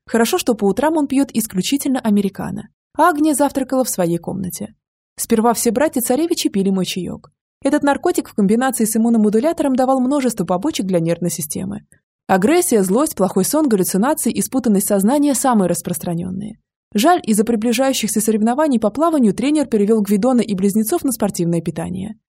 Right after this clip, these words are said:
Даже с утра не таскали с собой фляги с протеином. Хорошо, хоть Руслан до победного конца принимал зелье Бабы Яги. До боли родной голос сорвался на хриплый смех.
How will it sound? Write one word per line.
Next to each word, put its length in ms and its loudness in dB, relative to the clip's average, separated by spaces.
Даже 240 4
с 80 -4
утра 240 0
не 100 2
таскали 380 -2
с 80 -2
собой 180 -2
фляги 300 -2
с 80 -4
протеином. 580 -4
Хорошо, 340 2
хоть 180 -2
Руслан 320 2
до 80 0
победного 440 0
конца 300 -2
принимал 400 2
зелье 380 2
Бабы 260 2
Яги. 400 -6
До 160 2
боли 220 2
родной 300 0
голос 300 -2
сорвался 460 -2
на 100 -2
хриплый 340 -4
смех. 400 -8